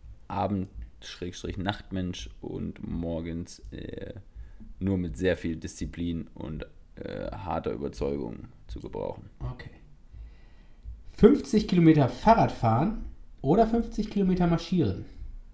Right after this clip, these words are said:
Speaker 1: Kommt auf die Gesellschaft an, würde ich sagen. Aber wenn ich mich entscheiden müsste, würde ich trotzdem Fahrradfahren nehmen.
Speaker 2: Fahrradfahren, ja.
Speaker 1: Ja,
Speaker 2: Ja.
Speaker 1: die, der Mammutmarsch über fünfzig Kilometer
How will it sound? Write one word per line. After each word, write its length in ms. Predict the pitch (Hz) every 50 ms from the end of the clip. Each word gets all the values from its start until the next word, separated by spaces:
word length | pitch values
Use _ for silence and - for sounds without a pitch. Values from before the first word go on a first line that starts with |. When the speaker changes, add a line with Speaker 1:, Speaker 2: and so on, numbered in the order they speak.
| - - - - - - - - - - - - - - - - - - - - - - - - - - - - - - - - - - - - - - - - - - - - - - - - - - -
Speaker 1:
Kommt 220 | - - 104 120 139
auf 60 | 143
die 100 | 143 143
Gesellschaft 520 | 107 98 80 85 82 110 139 147 151 143 147
an, 160 | 139 143 147
würde 120 | 143 143 139
ich 80 | -
sagen. 460 | - - 120 123 135 147 156 151 151 - - - - -
Aber 580 | - - 92 95 101 98 - - - 90 90 -
wenn 80 | 98
ich 80 | 95 98
mich 120 | 101 95 98
entscheiden 340 | 90 - - 90 90 98 98
müsste, 300 | 95 95 - - 87 87
würde 120 | 90 -
ich 100 | 80 - -
trotzdem 380 | - - 92 - - 85 85
Fahrradfahren 480 | - - 82 82 80 76 - - 71 76
nehmen. 180 | 73 73 87 90 - - - - - - -
Speaker 2:
Fahrradfahren, 440 | - 113 110 107 - - 151 127 - - -
ja. 100 | 120 113 - - - - - - - - - - - - -
Speaker 1:
Ja, 160 | - 85 78 120
Speaker 2:
Ja. 40 | 113 - - -
Speaker 1:
die, 180 | 85 85 82
der 100 | - 92
Mammutmarsch 680 | 90 90 90 92 95 101 101 87 87 95 92 92 92 98
über 160 | 95 90 87
fünfzig 360 | - 107 98 - - - -
Kilometer 640 | - - 90 90 90 90 87 78 92 85 85 85 85